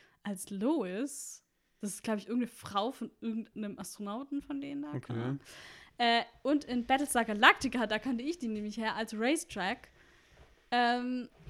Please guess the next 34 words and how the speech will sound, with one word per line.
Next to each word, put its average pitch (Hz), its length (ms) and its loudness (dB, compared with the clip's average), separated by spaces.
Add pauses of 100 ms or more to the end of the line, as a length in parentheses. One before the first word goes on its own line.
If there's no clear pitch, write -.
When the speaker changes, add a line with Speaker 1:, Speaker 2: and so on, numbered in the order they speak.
(180)
Speaker 1:
und 277 180 4
in 269 80 2
der 247 100 4
Serie 233 480 0
Travelers, 247 580 0
die 214 120 -8
Reisenden 208 580 -2
als - 260 -12
Catherine 208 520 -10
McLaren. - 680 -14
Speaker 2:
Hm. 269 240 -8
Speaker 1:
Und 254 140 0
beide 302 360 8
haben 240 220 2
übrigens 247 380 -4
später 262 320 -4
nochmal 233 560 0
Gastrollen 185 540 -8
in 190 80 -10
Supernatural 190 640 -10
in 190 100 -8
den - 40 -12
anderen 196 400 -4
Folgen. 190 480 -12 (540)
Ja. 254 220 0
Speaker 2:
Und 170 120 8
in 156 100 6
anderen 139 340 0
Rollen. 98 440 0
Speaker 1:
Und 254 120 4
in 254 100 -2
anderen 196 280 -4
Rollen, 175 400 -6
ja. 202 100 -12